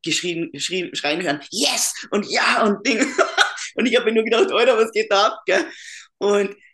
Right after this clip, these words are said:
Stefan lief dann nach meiner Einzelpräsentation, lief dann zu mir hinter die Bühne und hat gemeint, „Yes, du hast dich super präsentiert“ und, und weiter so. Und ich so, „Stefan, ich bin null aufgepumpt, ich hab gar nichts, ich hab kein Salz drinnen.“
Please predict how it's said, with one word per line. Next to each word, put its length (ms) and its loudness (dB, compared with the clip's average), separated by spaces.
Stefan 540 -2
lief 320 0
dann 180 2
nach 160 -2
meiner 320 -2
Einzelpräsentation, 1800 -2
lief 260 -4
dann 240 -2
zu 100 -4
mir 200 -2
hinter 260 -2
die 100 -10
Bühne 260 0
und 60 -2
hat 120 -6
gemeint, 280 -2
„Yes, 460 -2
du 100 0
hast 120 0
dich 160 -6
super 260 -4
präsentiert“ 640 0
und, 260 -8
und 340 0
weiter 320 -2
so. 100 2
Und 60 0
ich 100 -2
so, 60 2
„Stefan, 460 0
ich 140 -6
bin 140 0
null 160 0
aufgepumpt, 680 -2
ich 160 -4
hab 140 0
gar 220 2
nichts, 200 -4
ich 120 -2
hab 120 -2
kein 180 0
Salz 320 0
drinnen.“ 320 -2